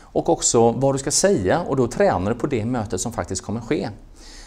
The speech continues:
Sen i och med att det är utspritt på de här halvdagarna så innebär det att du efter det här så har du förhoppningsvis massa konkreta verktyg, du har inspiration. Så då går du ut och börjar arbeta och använda det. Så när du kommer tillbaka, ja, då kommer vi hålla dig ansvarig.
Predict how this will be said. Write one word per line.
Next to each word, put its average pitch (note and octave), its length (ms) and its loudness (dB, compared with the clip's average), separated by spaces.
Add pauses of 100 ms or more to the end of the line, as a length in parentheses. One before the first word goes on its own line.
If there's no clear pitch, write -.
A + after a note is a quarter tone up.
Sen E3+ 240 4
i G3+ 120 2
och F3 40 0
med E3+ 80 0
att C#3+ 60 -2
det C3+ 60 0
är - 40 2
utspritt - 440 0
på A2+ 60 -2
de G#2+ 80 0
här G2 80 -4
halvdagarna A2+ 600 -2
så A#2+ 180 -2
innebär A#2 220 2
det G2 40 2
att F#2+ 100 -4
du G2 220 2
efter C3+ 600 -4
det D3 80 -4
här C#3 180 -4
så B2 120 -6
har G#2+ 80 0
du G2+ 60 -2
förhoppningsvis A#2 640 -2
massa B2 360 0
konkreta C3 420 -2
verktyg, B2+ 380 -2
du F2+ 60 -6
har F2+ 120 -6 (120)
inspiration. C#3+ 720 0 (540)
Så A#2 460 6
då B2 240 0
går C3+ 100 0
du B2 60 2
ut F#2 100 -2
och F#2 60 -8
börjar F#2 160 -4
arbeta F#2+ 540 -6
och - 100 -8
använda F2+ 480 -2
det. A2 140 -6 (180)
Så - 140 -4
när G#2+ 80 2
du A2 80 0
kommer A#2 180 0
tillbaka, A#2 560 0
ja, F2+ 60 -8
då G#2 100 -4
kommer D#3+ 160 -4
vi D#3+ 40 4
hålla C3+ 220 2
dig A#2 160 2
ansvarig. A#2+ 540 -2